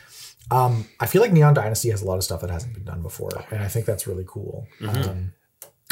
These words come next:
Speaker 2: The design space they've chosen for the entire set just feels unique.
Speaker 1: Yeah, it really, really does.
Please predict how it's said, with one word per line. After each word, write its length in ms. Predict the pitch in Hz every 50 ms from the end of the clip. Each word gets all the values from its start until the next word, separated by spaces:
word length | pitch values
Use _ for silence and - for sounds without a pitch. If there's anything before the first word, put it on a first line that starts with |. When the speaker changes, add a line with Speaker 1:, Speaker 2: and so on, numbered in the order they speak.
| 104 - -
Speaker 2:
The 300 | 107 107 113 117 117 117
design 360 | 113 117 113 113 131 143 151
space 240 | 147 - 139 123 -
they've 120 | 120 104
chosen 340 | - - 95 92 87 90 90
for 120 | - - 87
the 100 | 85 82
entire 280 | 85 87 85 80 85
set 220 | - - - - -
just 180 | 90 - -
feels 240 | 117 - - - -
unique. 320 | - - - - - - - - - - - - - _ _ -
Speaker 1:
Yeah, 240 | 123 - 101 95
it 140 | - 120 117
really, 200 | 131 147 143 143 123
really 220 | 113 120 110 107
does. 320 | 95 95 90 92 - -